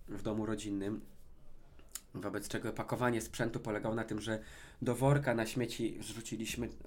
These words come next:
takiego foliowego cały sprzęt, czyli kable, efekty i tak dalej, wrzuciliśmy do worka na śmieci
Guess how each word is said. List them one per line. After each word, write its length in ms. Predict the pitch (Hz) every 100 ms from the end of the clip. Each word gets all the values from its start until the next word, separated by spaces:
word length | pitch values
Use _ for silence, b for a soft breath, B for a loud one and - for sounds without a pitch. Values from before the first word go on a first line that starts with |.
| 98
takiego 340 | 101 - 113 -
foliowego 680 | - 117 110 110 110 113 - B B
cały 280 | - 131 123
sprzęt, 340 | 123 - 113 -
czyli 240 | - 104
kable, 440 | - 123 113 110
efekty 460 | 104 - 117 - 120
i 40 | 110
tak 180 | 110
dalej, 240 | 107 110 113
wrzuciliśmy 360 | - 127 120
do 100 | 117
worka 320 | 113 107 113 107
na 100 | -
śmieci 520 | - 110 - 175